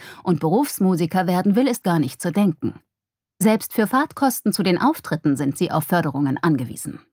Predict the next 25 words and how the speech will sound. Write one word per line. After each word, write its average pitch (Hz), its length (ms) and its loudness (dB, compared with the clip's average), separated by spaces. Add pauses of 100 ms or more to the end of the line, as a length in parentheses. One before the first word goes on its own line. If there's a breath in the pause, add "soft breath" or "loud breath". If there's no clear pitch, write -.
(1300)
Viele 240 220 6
Musiklehrer 254 640 2
können 254 340 4
heute 240 240 2
nur 240 180 6
noch 240 140 4
davon 240 360 0
träumen, 147 440 2
fest 143 320 -6
angestellt 147 560 0
zu 156 160 -2
werden, 139 480 0
denn 175 140 4
musikalische 170 580 0
Bildung 180 420 2
wird 247 140 -2
von 254 160 2
vielen 170 340 2
nur 180 200 2
als - 260 -4
Hobby 185 280 0
neben 131 260 0
der 135 140 -4
Schule 156 340 -2
gesehen. 135 480 -4